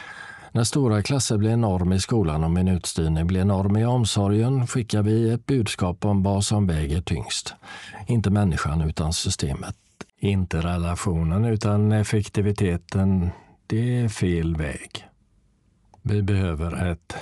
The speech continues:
ledarskap i Vaxholm som vågar prioritera annorlunda. Som förstår att kvalitet inte börjar i kontroll utan i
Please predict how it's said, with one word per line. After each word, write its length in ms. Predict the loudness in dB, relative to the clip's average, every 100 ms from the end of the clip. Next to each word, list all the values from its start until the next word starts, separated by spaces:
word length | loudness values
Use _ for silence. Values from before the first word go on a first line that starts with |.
| -14 -6
ledarskap 960 | -2 0 0 -2 -4 -4 -4 -4 -2
i 60 | -2
Vaxholm 580 | 0 -2 0 0 0 -2 -8 -14 -18 -18
som 240 | -4 0 2
vågar 400 | 2 2 0 0
prioritera 800 | -2 0 2 0 0 -2 -2 -2
annorlunda. 760 | -2 0 0 -2 -6 -6 -8 -8 -14 _ -20 -18 -16 -16 -12
Som 240 | -4 -2
förstår 440 | 0 -2 -2 0 0
att 160 | -2
kvalitet 600 | -2 -2 -2 0 -2 0 0
inte 300 | 0 0 0
börjar 400 | 0 2 2 2
i 120 | 0
kontroll 520 | 0 0 0 0 0
utan 300 | -2 -2 0
i 160 | 0